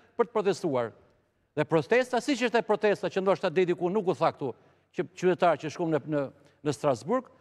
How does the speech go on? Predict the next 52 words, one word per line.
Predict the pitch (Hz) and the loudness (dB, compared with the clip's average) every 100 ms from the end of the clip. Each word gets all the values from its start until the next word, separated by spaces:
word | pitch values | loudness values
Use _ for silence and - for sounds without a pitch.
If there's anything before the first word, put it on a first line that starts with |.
| _ _ | _ _
për | 254 | -2
t'i | 233 | 2
treguar | 247 233 226 | 2 4 4
Europës | 214 190 170 - | 2 -2 -4 -2
se | |
këtu | 180 - 277 262 - - | -4 0 2 2 -2 0
ka | 247 254 | 2 2
një, | 247 190 160 | -4 -6 -6
një, | 196 240 214 | -2 -2 -2
një, | - - - - 180 | -6 -14 -16 0 0
do | 196 | 2
diç-, | 226 - | -2 -4
një, | 196 214 | -4 -2
diç-, | 156 180 156 | -4 -8 -6
një | 190 165 | -6 -4
diçka | 175 233 185 | 0 2 2
hatashme. | 202 247 196 165 123 98 _ _ _ _ _ _ _ | 2 0 -2 -6 -12 -12 _ _ _ _ _ _ _
Mos | 208 214 | -6 0
e | 196 | 0
shihni | 269 254 247 | 0 0 2
Edi | 247 | 2
Ramën | 240 220 180 | 2 -2 -2
dy | 208 | 0
metër | 202 196 | 0 0
gjatë, | 135 160 127 - | 2 2 0 -4
që | 165 | -2
thoshte | 185 202 | 0 0
nuk | 196 | 0
kam | 202 190 | 0 0
dy | - 117 196 | -4 -4 2
metër | 190 175 | 2 2
hajdut. | 170 135 139 - _ _ _ _ _ _ _ _ _ - | -2 -2 -6 -8 _ _ _ _ _ _ _ _ _ 0
Ka | 185 | 2
dhe | 180 | 2
një | 233 262 | -2 0
pesëdhjetë | 269 240 262 254 | 0 0 0 0
hajdut, | 285 202 | 0 0
ka | 226 | 0
dhe | 220 | 2
dy | 233 | 0
metër | 214 185 170 | 0 2 0
hajdut. | 131 127 - - - - _ _ _ - | -2 -6 -6 -8 -8 -20 _ _ _ -4
Dhe | 180 | 0
këto | 220 | 2
hajduta | 233 262 247 | 2 0 0
i | 240 | 0
kemi | 247 | 0
në | 220 | 0
Shqipëri, | 226 262 269 151 - _ _ - | -2 -2 0 -2 -6 _ _ -6
si | 202 | 0
kanë | 208 220 | 0 0
sjellun. | 277 247 | -2 0